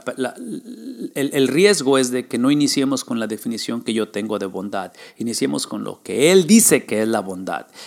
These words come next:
Y a menos que estemos de acuerdo con ello, vamos a batallar para experimentar la bendición de Dios. Yo solamente quiero concluir esta tarde recordándonos de que cuando ignoramos lo que Dios dice y las definiciones de Dios,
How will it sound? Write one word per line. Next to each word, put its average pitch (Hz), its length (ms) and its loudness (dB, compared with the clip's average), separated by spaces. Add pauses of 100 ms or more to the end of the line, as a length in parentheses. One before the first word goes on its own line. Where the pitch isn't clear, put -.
Y 113 60 -6
a 104 80 -6
menos 185 300 2
que 165 60 -2
estemos 170 320 0
de 151 60 2
acuerdo 147 340 2
con 135 180 0
ello, 170 380 2 (280)
vamos 127 380 0
a 131 60 2
batallar 117 460 0
para 104 160 -2
experimentar 104 720 -4
la 107 140 -2
bendición 98 540 -8
de 117 100 -6
Dios. 107 340 -12 (180)
Yo 139 60 -10
solamente 190 440 -4
quiero 185 200 -4
concluir 165 560 -6
esta 151 260 -4
tarde 147 420 -2
recordándonos 143 840 -4
de 113 220 -10
que 110 300 -6 (380)
cuando 131 280 -2
ignoramos 135 580 -2
lo 160 220 0
que 127 120 0
Dios 139 540 0
dice 170 480 -2
y 131 80 -2
las 110 160 0
definiciones 120 480 2
de 180 80 2
Dios, 139 300 2